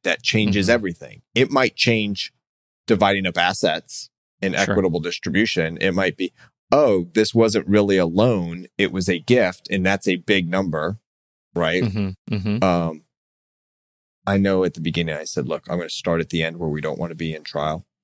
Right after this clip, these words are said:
Speaker 2: Yeah.
Speaker 1: So many people get hung up on fifty fifty on either parenting or money or allocation of debt or alimony or how much ti-, like, they just get so locked into this position.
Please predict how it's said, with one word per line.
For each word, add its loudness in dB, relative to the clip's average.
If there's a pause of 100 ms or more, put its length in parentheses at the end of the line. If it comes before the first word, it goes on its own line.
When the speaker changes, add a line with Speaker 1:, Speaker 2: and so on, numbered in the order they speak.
(340)
Speaker 2:
Yeah. -4 (340)
Speaker 1:
So -2
many 0
people -4
get -6 (120)
hung -2
up -6
on -6
fifty -8
fifty -8
on -14
either -10
parenting -2
or -6
money -4
or -14 (680)
allocation -6
of -14
debt 4 (100)
or -6 (640)
alimony 2
or -12
how -4
much -6
ti-, -10 (100)
like, -4 (160)
they -2 (180)
just -2
get -6
so 2
locked 0
into 2
this -8
position. -6